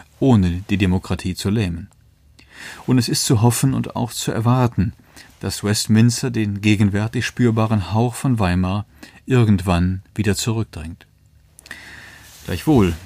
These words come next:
lehrt das Brexit-Drama, dass die Verknüpfung dann gefährlich ist, wenn sie gegen die eigene Verfassungstradition verstößt und im Hinblick auf Fragen aufgeworfen wird,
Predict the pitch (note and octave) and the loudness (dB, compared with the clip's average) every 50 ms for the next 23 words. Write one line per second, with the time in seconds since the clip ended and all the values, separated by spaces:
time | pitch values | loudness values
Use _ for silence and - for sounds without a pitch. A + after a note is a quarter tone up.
0 | - - - G#2 G#2 B2 C3+ - A#2 - - - G#2+ A2 A2 - - C3+ A#2+ - | -12 -8 -4 0 2 2 2 0 -2 -4 -2 -2 -2 -2 -2 -2 -2 -2 -2 0
1 | A2+ G2 F#2+ F#2+ G2 G#2 A2 A2+ B2 B2 B2 A2+ G#2+ - A#2 A2 G#2+ - - A2+ | 0 2 4 4 4 4 4 2 0 -2 -6 -10 -10 -10 -8 -8 -6 -4 -4 -4
2 | - A#2+ A2+ - - B2+ B2+ - - - A#2 A2 G2+ B2+ C3 C3 B2 G#2+ G#2 - | -2 -4 -4 0 0 -2 -2 -2 -2 0 0 2 2 2 2 4 4 4 2 0
3 | - - F2 E2 D#2+ F2+ - - - A2+ - - - - _ _ - - - - | -2 -4 -6 -4 -6 -6 -8 -8 -10 -10 -10 -12 -16 -18 _ _ -20 -20 -20 -20
4 | - - - - - - - A#2 A2+ A#2 A2 G2+ A#2 A2+ A#2 A#2+ B2 C3 B2+ B2 | -20 -20 -20 -20 -12 -8 -6 -2 0 0 2 4 4 6 6 6 4 2 2 2
5 | B2+ - - G#2+ A2+ A2+ A#2 A#2+ A#2 A#2 A2+ - A#2 A2+ - A2+ G2 - - - | 0 -2 -2 0 0 2 2 2 0 -2 -6 -6 -6 -4 -4 -4 -6 -6 -6 -8
6 | G2+ G#2 G#2 - - - A2 G#2 F#2+ - - F2 - - - - F2+ F2 G#2+ A#2 | -6 -6 -8 -8 -8 -8 -6 -6 -8 -8 -12 -16 -16 -12 -8 -6 -4 -4 -4 -6
7 | - - - - _ _ _ _ _ _ _ _ _ _ _ - B2 A#2+ B2 C3 | -8 -12 -18 -20 _ _ _ _ _ _ _ _ _ _ _ 2 2 4 4 2
8 | - C3+ B2 G#2+ B2 C3+ B2 A#2 B2+ A#2 - - G#2+ - - A2 G#2 G2 G2+ G#2 | 0 0 2 4 4 4 4 2 0 0 -2 -6 -6 -6 -2 0 0 2 2 2
9 | A2 - - - D3 C#3+ - - G#2+ F#2 F#2+ F2 E2+ - - F#2+ F2 F#2+ G2 G#2 | 0 0 -2 -4 -4 -4 -4 -4 -4 -4 -4 -4 -6 -4 -4 -4 -2 -2 -2 -4
10 | A2+ - - | -4 -6 -12